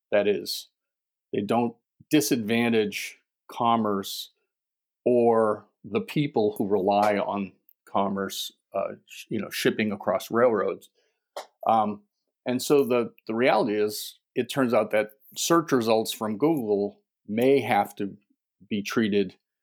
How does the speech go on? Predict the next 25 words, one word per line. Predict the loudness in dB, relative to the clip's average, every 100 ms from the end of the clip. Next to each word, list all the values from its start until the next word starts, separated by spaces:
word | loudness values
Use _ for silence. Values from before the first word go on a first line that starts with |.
| _ _ _ _ _ _
as | 0 0 0
a, | -2
th-, | -2 -10 -12 -12 -6
in | -2 0
the | 0
same | 2 2
kind | 2 0 2
of |
lens | 2 2 -2
through | -4
what | 0 0
we | -2 -2
have | 0 0 0
in | -6
the | -6
States | 0 0 0
as | -6 -4
common | -2 -2 -2
carrier | -2 2 2 4 2
rules | 2 2 2 -2 -6 -14 _ _ _ _ _ -4
about | 0 0 0
fairness. | 0 0 0 -2 -6 -10 -12 _ _ _ _ _ -10
And, | -8 -8 -10
and | -6 -4
so | 0 2 4 4 2